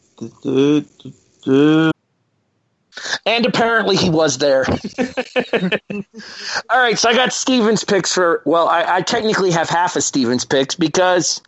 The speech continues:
Speaker 2: he would have went with the Patriots for his dud, and I beat him to it. Nana, Nana boo boo. <laughs> His stud for the week is Dak Prescott.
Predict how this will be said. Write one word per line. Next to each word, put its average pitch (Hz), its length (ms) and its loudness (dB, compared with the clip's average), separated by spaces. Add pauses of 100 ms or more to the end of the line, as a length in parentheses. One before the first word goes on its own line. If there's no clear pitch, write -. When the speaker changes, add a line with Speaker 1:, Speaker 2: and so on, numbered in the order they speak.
(1040)
Speaker 2:
he 247 140 4
would 285 200 4
have 208 140 4
went 185 180 2
with 196 160 0
the 180 60 -2
Patriots 180 520 2
for 156 100 2
his 147 160 0
dud, 196 260 0
and 165 120 0
I 165 80 0
beat 156 200 -2
him 156 160 0
to 214 220 0
it. 131 180 0
Nana, 147 520 0 (360)
Nana 139 440 0
boo 190 160 2
boo. 165 180 0 (800)
<laughs> 214 100 -6 (400)
His 190 160 -2
stud 302 320 0
for 302 200 0
the 277 140 2
week 262 220 0
is 220 120 -4
Dak 214 320 -4
Prescott. - 720 0